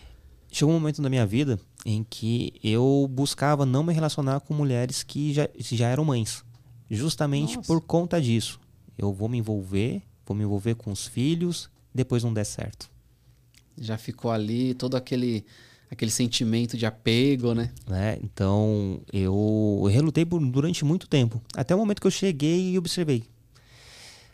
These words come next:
Speaker 1: Tem mais mulheres com filhos do que mulheres sem filhos hoje em dia.
Speaker 2: Exatamente.
Speaker 1: Ou seja, em algum momento eu vou ter que, que me relacionar e, e, e, lógico, ver o que é futuro e o que não é.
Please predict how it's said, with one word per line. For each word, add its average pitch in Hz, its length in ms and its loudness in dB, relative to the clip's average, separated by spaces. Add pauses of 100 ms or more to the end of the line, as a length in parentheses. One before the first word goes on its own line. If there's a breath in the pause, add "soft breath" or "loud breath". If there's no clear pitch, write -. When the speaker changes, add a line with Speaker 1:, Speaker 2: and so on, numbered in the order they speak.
(340 loud breath)
Speaker 1:
Tem 104 140 0
mais 110 280 0
mulheres 107 760 2
com 107 300 0
filhos 196 420 0
do 180 80 -2
que - 140 -2
mulheres 156 360 2
sem 175 180 0
filhos 143 460 0
hoje 95 180 4
em 92 80 -2
dia. 78 340 -2
Speaker 2:
Exatamente. 107 1200 -6 (520)
Speaker 1:
Ou 113 200 2
seja, 90 400 0
em 92 120 0
algum 110 120 2
momento 147 400 4
eu 147 60 2
vou 139 120 4
ter 143 240 2
que, 120 340 0
que - 140 -4
me 101 120 2
relacionar 110 640 2
e, 98 400 0
e, 98 400 -2
e, 104 40 2
lógico, 107 720 0
ver 98 420 0
o 113 100 -4
que 113 160 -8 (160)
é 120 200 -2
futuro 117 400 -4
e - 20 -6
o - 20 -6
que 151 100 -6
não 156 200 2
é. 90 120 0